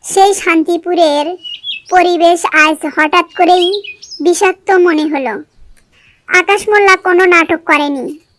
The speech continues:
তিনি শুধু নীরবে সয়ে গেছেন। আর তার নীরবতায় দুই বউকে বুঝিয়ে দিল, একজন মানুষ যখন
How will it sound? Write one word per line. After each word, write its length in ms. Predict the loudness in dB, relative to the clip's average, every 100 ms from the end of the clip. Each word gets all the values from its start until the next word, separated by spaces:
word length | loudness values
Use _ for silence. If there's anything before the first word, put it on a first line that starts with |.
| _
তিনি 260 | 2 4 2
শুধু 260 | 0 2
নীরবে 480 | 2 4 2 2 0
সয়ে 400 | 0 -2 -2 -2
গেছেন। 600 | -2 -6 -6 -10 -10 -12 -16 _ _ -20 _
আর 280 | 0 2 2
তার 200 | 2 4
নীরবতায় 840 | 4 4 4 4 2 2 2 2 0 -2
দুই 200 | -2 0
বউকে 360 | 2 2 0
বুঝিয়ে 460 | 0 -2 -2 0 0
দিল, 200 | 0 0 0 -2 -8 _ _ _
একজন 460 | -2 0 2 4 4
মানুষ 380 | 4 2 0 0
যখন 560 | 0 0 2 2 0